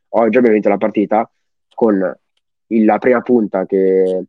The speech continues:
è, ha iniziato e la, e la, e la prima punta che l'ha sostituito, quindi oggi gli attaccanti ce l'hanno fatta vincere, diciamocelo.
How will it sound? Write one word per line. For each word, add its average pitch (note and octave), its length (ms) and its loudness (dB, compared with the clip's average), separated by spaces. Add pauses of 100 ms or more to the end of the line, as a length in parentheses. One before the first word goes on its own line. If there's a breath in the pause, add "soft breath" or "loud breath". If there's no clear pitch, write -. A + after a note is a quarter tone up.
(220)
è, A2 120 0
ha G#2+ 140 0
iniziato A2+ 580 0
e G2+ 80 0
la, - 200 -2
e A2 160 0
la, F#2+ 380 0
e G#2 440 2
la G#2 100 0
prima A#2 200 0
punta G#2+ 260 -2
che - 80 -6
l'ha F2+ 80 -4
sostituito, G2 680 -8 (280)
quindi G#2 320 2
oggi G#2+ 480 0
gli G#2 80 0
attaccanti G#2+ 460 -4
ce F#2+ 80 -8
l'hanno F2+ 120 -8
fatta - 220 -10
vincere, F2+ 480 -6
diciamocelo. F2+ 560 -10